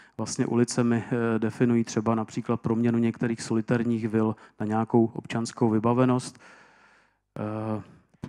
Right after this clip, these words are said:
případně dílčí vlastně malé, eh, zásahy, které zviditelňují vlastně některé ty důležité, eh, městské části, jako jsou parky a tak dále.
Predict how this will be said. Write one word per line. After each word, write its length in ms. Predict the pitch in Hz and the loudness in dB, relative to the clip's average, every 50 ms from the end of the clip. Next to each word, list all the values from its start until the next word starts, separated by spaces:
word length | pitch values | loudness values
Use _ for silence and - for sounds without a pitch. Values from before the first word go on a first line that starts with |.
| - _ - | -16 _ -6
případně 480 | - - 139 - - 127 123 127 123 | -2 0 2 2 2 2 2 0 -2
dílčí 500 | 110 107 110 117 113 - - - 123 113 | 0 0 0 0 0 -2 -6 -6 -6 -4
vlastně 380 | 110 113 110 - - - 117 110 | -2 -4 -4 -6 -6 -8 -8 -8
malé, 420 | 107 101 101 107 107 107 107 104 - _ _ _ _ _ _ _ _ _ - | -6 -8 -6 -6 -6 -6 -8 -10 -12 _ _ _ _ _ _ _ _ _ -4
eh, 600 | 110 104 107 104 104 101 101 101 101 101 104 104 | -2 0 0 0 0 0 -2 -2 -4 -4 -6 -4
zásahy, 480 | 101 110 117 120 113 - - 123 117 120 | -2 0 0 -2 0 0 0 0 0 0
které 280 | - - 120 117 113 | -2 -2 -2 -2 -2
zviditelňují 880 | 110 107 110 120 123 135 127 - 139 127 123 123 120 117 117 113 107 101 107 | -4 -2 -2 -2 0 0 0 2 2 2 2 2 2 0 0 -2 -4 -6 -8
vlastně 300 | 117 107 - - 127 120 | -10 -10 -6 -4 -2 -2
některé 400 | 113 110 - - 131 117 117 113 | -2 -2 -2 -2 0 0 0 0
ty 120 | - 127 | -2 0
důležité, 600 | 113 110 107 113 113 107 120 110 - 120 117 110 110 - - - - - _ _ _ - | 0 2 2 2 2 0 0 -2 -2 -2 -2 -2 -4 -10 -20 -20 -20 -20 _ _ _ -16
eh, 140 | 104 104 104 | -14 -14 -14
městské 560 | 104 104 - 113 110 110 - - - 123 113 | -12 -8 -4 -4 -2 -2 -4 -4 -4 -4 -4
části, 420 | - 117 101 101 98 - - - | -4 -6 -8 -8 -10 -12 -10 -10
jako 220 | 107 104 - - 101 | -10 -8 -8 -10 -8
jsou 160 | - 117 101 | -6 -8 -6
parky 420 | - - 98 95 - - - 107 | -6 -6 -8 -8 -8 -10 -10 -10
a 60 | 101 | -10
tak 180 | - - 104 98 | -8 -10 -10 -10
dále. 260 | 95 92 92 90 85 | -10 -10 -12 -14 -14